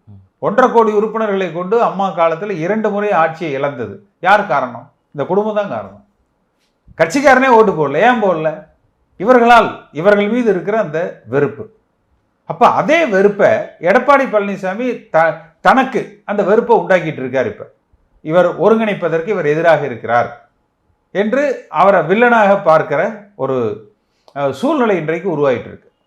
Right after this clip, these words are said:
Speaker 1: So, நீங்க சொல்ற மாதிரி, அஹ், டிசம்பருக்கு பிறகு, அந்த ஒருங்கிணைப்புக்கு பிறகு ஒரு நல்ல மாற்றங்கள்
Speaker 2: நிச்சயமா
Speaker 1: வரும்.
Speaker 2: வருகிற டிசம்பர்ல இருந்து அடுத்த டிசம்பருக்குள்ள அந்த ஓராண்டு அ தி மு கவுடைய பொற்காலமாக இருக்கும்.
Speaker 1: ம்.
Speaker 2: இருபத்தி ஆறாவது வருடத்துல நடக்கிற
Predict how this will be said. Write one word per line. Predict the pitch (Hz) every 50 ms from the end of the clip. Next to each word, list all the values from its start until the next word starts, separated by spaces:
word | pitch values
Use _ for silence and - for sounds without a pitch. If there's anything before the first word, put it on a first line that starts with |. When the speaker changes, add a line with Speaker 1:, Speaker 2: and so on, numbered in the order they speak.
| _ _
Speaker 1:
So, | _ - 117 110
நீங்க | 113 127 135
சொல்ற | 131 127 139 131 143
மாதிரி, | 143 143 147 156 151 139 - -
அஹ், | 113 107 104 104 101 101
டிசம்பருக்கு | 110 113 - 160 160 156 160 147 151 151 143
பிறகு, | 117 147 147 156 151 170
அந்த | 160 156 143 131
ஒருங்கிணைப்புக்கு | 123 127 139 156 156 147 147 143 - 139 123 127 123
பிறகு | 110 135 143 151 156 185 185
ஒரு | 143 135 127 127
நல்ல | 117 120 135 156 165
மாற்றங்கள் | 139 117 123 151 160 156 - 165 156 156 202
Speaker 2:
நிச்சயமா | 226 240 254 254 226 160
Speaker 1:
வரும். |
Speaker 2:
வருகிற | 147 156 190 208 208 208 190 165
டிசம்பர்ல | 156 180 170 226 226 220 214 196 170
இருந்து | 160 170 185 202 214
அடுத்த | 185 143 147 151 147 165 151
டிசம்பருக்குள்ள | 127 131 117 165 165 156 151 143 143 160 165 165 147
அந்த | 127 117 110
ஓராண்டு | 110 127 139 147 143 131 139 - 180 160 165 151 - - - _ _ _ _ _ -
அ | 120 147 165 170
தி | 160 - 165 147
மு | 139 131
கவுடைய | 120 127 131 120 117 117 123 143 160 160 - -
பொற்காலமாக | 127 127 127 - 160 147 139 131 123 123 113 107 110
இருக்கும். | 110 101 101 98 - 104 - - _ _ _ _
Speaker 1:
ம். | 104 95
Speaker 2:
இருபத்தி | 92 135 160 185 196 - - 156 135
ஆறாவது | 127 123 135 147 160 156 147 139 127 127 117 113 117 - _ _ _ _ - 120
வருடத்துல | 127 139 147 139 123 - 127 120 117
நடக்கிற | 113 117 117 120 117 123 135 170 196 202 -